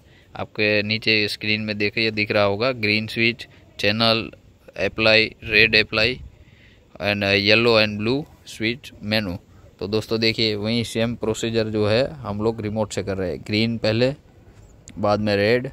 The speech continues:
उसके बाद येलो, उसके बाद ब्लू। तो ये जो आप procedure करेंगे तो आपके सामने software चलाने के लिए option आ जाएगा। ये जो डीवी four five one zero box है, उसमें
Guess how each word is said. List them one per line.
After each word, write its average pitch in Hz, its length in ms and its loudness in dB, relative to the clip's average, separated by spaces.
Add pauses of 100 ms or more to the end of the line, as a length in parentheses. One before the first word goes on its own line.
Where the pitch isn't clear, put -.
(220)
उसके - 220 -8
बाद 101 220 -4
येलो, 110 500 0
उसके 107 240 -6
बाद 104 180 -2
ब्लू। 104 440 -2 (720)
तो 101 280 0
ये 113 300 2
जो 127 240 0
आप 110 280 0
procedure 123 420 -2
करेंगे 110 480 -2 (440)
तो - 40 -4
आपके 104 240 -2
सामने 117 360 -2
software 113 440 -2
चलाने 113 360 0
के 117 120 -8
लिए 120 180 -4
option 107 420 -6
आ 101 100 0
जाएगा। 92 420 -4 (960)
ये 104 220 2
जो 107 160 0
डीवी 113 360 0
four 107 280 -4
five 110 380 -2 (360)
one 107 260 -2
zero 107 280 2
box 104 380 -2
है, 113 120 2
उसमें 110 720 -2